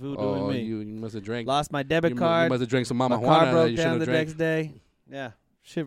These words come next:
Speaker 1: shit hit the fan, man.
Speaker 2: This was here in Boston? Where was this at?
Speaker 1: New York.
Speaker 2: Ah.
Speaker 1: N Y C.
Speaker 2: Yeah, that, that was where you messed up. You shouldn't have gone to New York.
Speaker 1: Yeah.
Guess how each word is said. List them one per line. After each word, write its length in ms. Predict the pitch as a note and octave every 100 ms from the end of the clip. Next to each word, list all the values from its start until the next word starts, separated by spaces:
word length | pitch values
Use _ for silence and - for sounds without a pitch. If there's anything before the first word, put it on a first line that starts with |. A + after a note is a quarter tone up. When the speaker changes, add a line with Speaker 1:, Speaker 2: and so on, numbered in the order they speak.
| -
Speaker 1:
shit 160 | - F#3
hit 100 | E3+
the 80 |
fan, 340 | D3+ F#3+ G3 D#3
man. 240 | D3 D#3
Speaker 2:
This 120 | A#2+ A#2+
was 100 | A2+
here 140 | B2
in 80 | A#2+
Boston? 360 | C3 D3 G3+
Where 120 | C#3+ B2
was 160 | B2
this 100 | B2+
at? 200 | F3 B2 - -
Speaker 1:
New 140 | A2
York. 540 | B2 D#3 G#3 G#3+ _ _ _
Speaker 2:
Ah. 300 | - F2+ F#2+
Speaker 1:
N 220 | G2+ A#2+ C#3
Y 160 | D3
C. 440 | C#3 F3+ G3+ F#3 A#2
Speaker 2:
Yeah, 80 | A#2
that, 200 | C#3 B2
that 80 | C#3
was 80 | C3
where 100 | A#2+
you 60 |
messed 240 | A2+ A2 A2+
up. 160 | F2+
You 80 | F#2
shouldn't 240 | G#2+ A2 G2
have 60 |
gone 100 | F#2+
to 60 | F2+
New 100 | F2
York. 220 | F2+ D2 _ -
Speaker 1:
Yeah. 240 | B2 C#3+